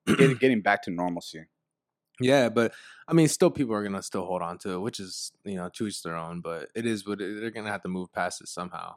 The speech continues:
Speaker 1: Or
Speaker 2: Oh, it is what
Speaker 1: someday,
Speaker 2: it
Speaker 1: I
Speaker 2: is.
Speaker 1: mean, you know, like, it is what it is.
Speaker 2: Wait, so you went to the Dominican Republic? Did they have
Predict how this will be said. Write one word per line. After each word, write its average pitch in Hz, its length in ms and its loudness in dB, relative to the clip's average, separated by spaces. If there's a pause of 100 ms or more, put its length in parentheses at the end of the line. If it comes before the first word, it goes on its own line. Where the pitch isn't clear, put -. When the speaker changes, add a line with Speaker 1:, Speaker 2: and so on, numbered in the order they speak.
(100)
Speaker 1:
Or 101 140 -4
Speaker 2:
Oh, 160 100 6
it 107 100 4
is 139 300 6
what 123 120 2
Speaker 1:
someday, - 0 -
Speaker 2:
it 101 100 2
Speaker 1:
I 87 60 -2
Speaker 2:
is. 92 80 -8
Speaker 1:
mean, 92 200 -14
you 98 140 -16
know, 98 220 -10
like, 95 440 -14 (540)
it 107 100 0
is 92 200 -4
what 87 120 -8
it 85 120 -10
is. 90 420 -10 (480)
Speaker 2:
Wait, 120 180 2
so 120 120 0
you 123 200 2
went 156 140 2
to 135 60 -20
the 117 80 -2
Dominican 120 440 2
Republic? 107 440 -2
Did 95 120 -2
they 104 100 2
have 117 280 -2